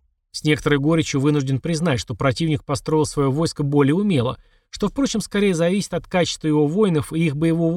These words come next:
опыта, а не собственного полководческого таланта. Но, тем не менее, пекинерские сотни разбиты на мобильные баталии,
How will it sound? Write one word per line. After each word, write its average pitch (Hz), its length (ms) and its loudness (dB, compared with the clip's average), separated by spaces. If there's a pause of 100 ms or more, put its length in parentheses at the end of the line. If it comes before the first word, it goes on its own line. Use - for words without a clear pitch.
опыта, 123 420 -2 (240)
а 139 120 0
не 143 120 4
собственного 170 440 -4
полководческого 123 800 -2
таланта. 131 540 -2 (500)
Но, 151 140 2
тем 233 240 2
не 240 80 4
менее, 247 340 4
пекинерские 185 640 0
сотни 220 360 -4
разбиты 165 440 0
на 170 100 4
мобильные 180 500 2
баталии, 120 680 -2